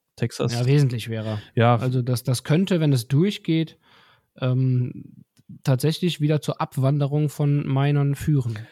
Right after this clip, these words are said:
Speaker 1: Ja, ein Teil wird mit Sicherheit dann abziehen, ja. Also
Speaker 2: Ja,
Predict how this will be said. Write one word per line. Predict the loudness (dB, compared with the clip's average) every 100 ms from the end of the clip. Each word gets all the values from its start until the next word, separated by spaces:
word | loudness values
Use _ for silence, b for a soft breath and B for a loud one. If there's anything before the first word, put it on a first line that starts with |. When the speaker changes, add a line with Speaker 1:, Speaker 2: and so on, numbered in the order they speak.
| B
Speaker 1:
Ja, | 2 2
ein | 0 -4
Teil | -2 0
wird | 0 -2
mit | -2
Sicherheit | -2 0 -2 -2
dann | -4 -4 -6
abziehen, | -16 -14 -10 -8 -6
ja. | -6 -8 -12 _ _ _
Also | -4 -2 0 -2 -6 B
Speaker 2:
Ja, | B